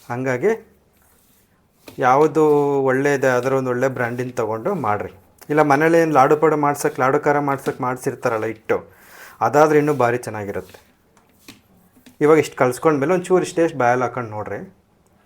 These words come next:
ನಿಮಗೆ ಸಿಹಿ ಸಾಕು ಅನ್ಸುತ್ತಾ, ಬೇಕು ಅನ್ಸುತ್ತಾ ಅಂತ. ಹ್ಮ್.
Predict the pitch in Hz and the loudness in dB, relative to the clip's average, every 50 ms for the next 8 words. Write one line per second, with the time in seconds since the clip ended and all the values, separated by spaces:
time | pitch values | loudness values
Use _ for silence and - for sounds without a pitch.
0 | _ _ _ _ _ _ - 131 127 123 120 123 120 120 117 113 113 110 - - | _ _ _ _ _ _ -10 -8 -8 -6 -6 -8 -8 -8 -8 -10 -12 -14 -10 -6
1 | 135 139 139 143 147 - _ _ _ _ _ _ _ - - 127 131 131 135 143 | -6 -4 -4 -6 -8 -14 _ _ _ _ _ _ _ -4 -2 -2 -2 0 -2 -4
2 | 135 131 - 127 - 143 131 120 117 117 117 - 117 104 - 113 101 - 104 101 | -4 -4 -6 -4 -4 -4 -2 -2 -4 -4 -4 -6 -10 -10 -12 -16 -14 -12 -12 -12
3 | 95 85 - 110 - - _ _ _ _ _ _ _ _ _ _ _ _ _ _ | -12 -10 -12 -12 -12 -12 _ _ _ _ _ _ _ _ _ _ _ _ _ _
4 | _ - - - _ _ _ _ _ _ _ _ _ _ _ _ _ _ _ _ | _ -20 -20 -20 _ _ _ _ _ _ _ _ _ _ _ _ _ _ _ _
5 | _ _ _ _ _ _ _ _ _ _ - - - _ _ _ _ 139 131 123 | _ _ _ _ _ _ _ _ _ _ -20 -20 -20 _ _ _ _ -14 -12 -12
6 | 117 117 117 113 113 | -10 -10 -12 -12 -14